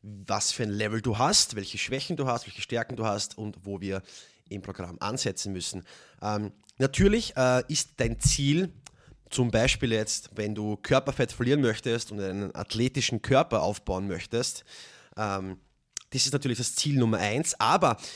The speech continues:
wie du zu diesen, zu diesem athletischen Körper kommst und zu diesem für Männer vielleicht zehn Prozent Körperfettanteil oder Frauen neunzehn Prozent Körperfettanteil, was beides sehr niedrig ist,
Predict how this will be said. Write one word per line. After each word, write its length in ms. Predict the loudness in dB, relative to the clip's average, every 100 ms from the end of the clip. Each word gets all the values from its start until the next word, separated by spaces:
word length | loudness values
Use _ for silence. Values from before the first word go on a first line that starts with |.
| -16
wie 240 | -6 -2 2
du 100 | 0
zu 220 | 0 -2
diesen, 360 | -2 -6 -8 -12
zu 80 |
diesem 260 | -6 -4 -2
athletischen 580 | -4 -2 -4 -2 -4 -4
Körper 540 | -2 -2 0 -4 -4 _ _
kommst 500 | 2 4 6 4 -2
und 300 | -8 -10 -14
zu 80 | -10
diesem 360 | -8 -6 -8 -10 _ _
für 180 | -8 -4
Männer 240 | -2 -4
vielleicht 380 | -4 -4 -4 -2
zehn 180 | -2 -2
Prozent 380 | -2 -4 -6 0
Körperfettanteil 760 | 0 0 -2 0 -2 -4 -6
oder 140 | -8
Frauen 420 | -8 -2 0 0 -4 -12 -20 -20 _ _ _ -20 _ _ _ _ -4
neunzehn 400 | 0 2 2 2
Prozent 380 | 0 0 -4
Körperfettanteil, 840 | 0 0 0 -2 -2 -4 -2 -4 -4
was 140 | -4
beides 420 | -2 0 0 -2 -6
sehr 260 | -6 -2
niedrig 300 | 2 4 4
ist, 260 | 2 -2